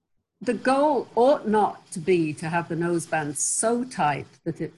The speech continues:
physically prevents the horse from opening his mouth, like the one there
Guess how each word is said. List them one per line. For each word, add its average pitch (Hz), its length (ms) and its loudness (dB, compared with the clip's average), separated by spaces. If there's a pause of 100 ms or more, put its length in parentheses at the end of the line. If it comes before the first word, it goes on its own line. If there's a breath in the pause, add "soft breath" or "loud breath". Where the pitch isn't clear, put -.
physically 175 500 -4
prevents 147 680 -6
the 160 120 -8
horse 143 300 -8
from 139 200 -8
opening 139 340 -8
his 143 160 -10
mouth, 147 360 -10 (380)
like 156 240 -6
the 160 80 -4
one 151 320 -2
there 147 340 -4